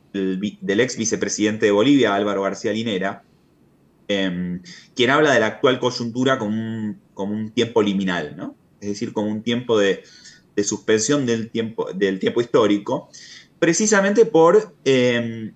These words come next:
este, este contexto internacional al cual hacía mención anteriormente, eh, un contexto de crisis,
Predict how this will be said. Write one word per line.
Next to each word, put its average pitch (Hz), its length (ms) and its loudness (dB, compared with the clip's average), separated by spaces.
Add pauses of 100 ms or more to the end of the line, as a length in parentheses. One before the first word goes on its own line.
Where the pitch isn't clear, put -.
(120)
este, 143 380 2
este 135 280 0
contexto 123 460 -2
internacional 117 580 -2
al 101 180 -2
cual 107 200 -2
hacía 113 320 -6
mención 101 420 -4
anteriormente, 107 1080 -2 (680)
eh, 110 200 -4
un 143 120 0
contexto 147 600 0
de 110 160 0
crisis, - 1040 -8